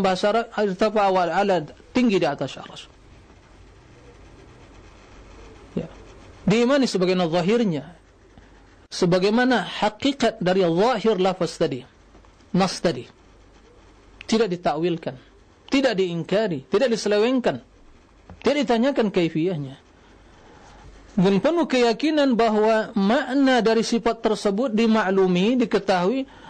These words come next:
akan tetapi hakikat dari sifatnya itu hanya Allah yang mengetahuinya. Kendati dari sisi nama ada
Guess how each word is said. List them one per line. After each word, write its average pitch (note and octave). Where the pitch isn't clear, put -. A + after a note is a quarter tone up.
akan G#3+
tetapi A#3+
hakikat C#4
dari A3+
sifatnya A#3+
itu F#3+
hanya G3
Allah F#3+
yang E3+
mengetahuinya. C#3
Kendati A3+
dari F#3
sisi A3+
nama E3
ada G3+